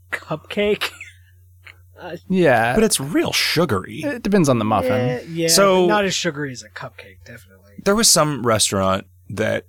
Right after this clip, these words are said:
Speaker 3: we went to recently. I might not have been with you.
Speaker 2: Mm-hmm.
Speaker 3: I definitely wasn't with Riff, 'cause Riff, I don't think, Riff, I don't, I don't remember the last time you and I went to a restaurant.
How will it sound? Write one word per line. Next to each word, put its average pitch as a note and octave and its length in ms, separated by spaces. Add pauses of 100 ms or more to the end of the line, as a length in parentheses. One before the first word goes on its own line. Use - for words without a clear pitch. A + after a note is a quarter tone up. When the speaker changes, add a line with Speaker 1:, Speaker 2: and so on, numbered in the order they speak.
(140)
Speaker 3:
we G#2+ 200
went G2+ 240
to G2+ 180
recently. G2 800 (340)
I G#2+ 80
might G#2 180
not G2 120
have F#2+ 60
been G#2+ 160
with G#2 160
you. - 260 (180)
Speaker 2:
Mm-hmm. G#2 300
Speaker 3:
I G2 60
definitely F#2 420
wasn't F2 300
with F#2+ 120
Riff, - 400
'cause F2+ 200
Riff, F#2 340
I E2+ 140
don't F2 260
think, G2 220
Riff, C#3 260
I B2+ 100
don't, C3 240
I D3 120
don't F3 140
remember D3 340
the C#3+ 80
last B2+ 200
time B2+ 140
you A#2+ 140
and A2 100
I A2 60
went G#2+ 160
to G#2+ 80
a F#2+ 60
restaurant. E2 580